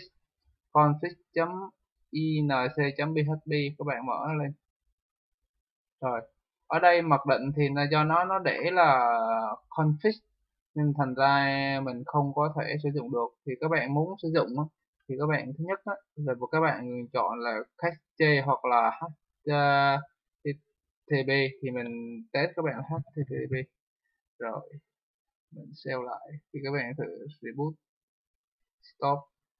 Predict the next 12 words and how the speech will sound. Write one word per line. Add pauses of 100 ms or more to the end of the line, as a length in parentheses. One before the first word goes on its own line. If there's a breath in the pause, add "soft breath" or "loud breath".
(420)
start
lên. (1400)
Rồi
các
bạn
thử (120)
coi
có (240)
truy
cập
được
không.